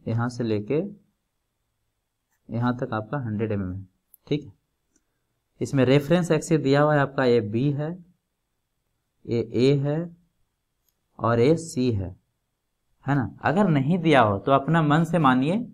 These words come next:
किसी को भी रेफरेंस एक्सिस, और उसके रिस्पेक्ट में क्या निकाल दीजिए, सीजी निकाल दीजिए, ठीक है। इसका वैल्यू है वो भी आपका ट्वेंटी ही है। ये जो विड्थ है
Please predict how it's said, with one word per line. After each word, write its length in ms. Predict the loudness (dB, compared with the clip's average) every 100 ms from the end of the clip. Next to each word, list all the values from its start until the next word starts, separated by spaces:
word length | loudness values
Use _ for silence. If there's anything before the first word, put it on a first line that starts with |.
| -20 _ -14 -8
किसी 240 | -4 0
को 120 | 2
भी 100 | 4
रेफरेंस 380 | 2 0 -2 -2
एक्सिस, 260 | -6 -4 -2
और 100 | -2
उसके 220 | 0 -2
रिस्पेक्ट 380 | -2 -4 -4 -4
में 120 | -2
क्या 120 | -2
निकाल 300 | 0 0 -2
दीजिए, 220 | -2 -6
सीजी 360 | -10 -8 -4 -4
निकाल 340 | -4 -2 -2
दीजिए, 280 | -4 -8 -14 -18 _ _ _ -8
ठीक 160 | -6
है। 200 | -6 -10 _ _ _ _ _ _ _ _ _ _ _ _
इसका 320 | -4 0 4 4
वैल्यू 340 | 6 4 6
है 160 | 6 8
वो 140 | 6
भी 140 | 6 4
आपका 220 | 4 0
ट्वेंटी 440 | 0 0 0 0 0
ही 140 | 0
है। 220 | -2 -4 -10 _ _ _ _ _
ये 160 | 0 0
जो 140 | 0 -2
विड्थ 360 | 0 -2 -2
है 140 | -4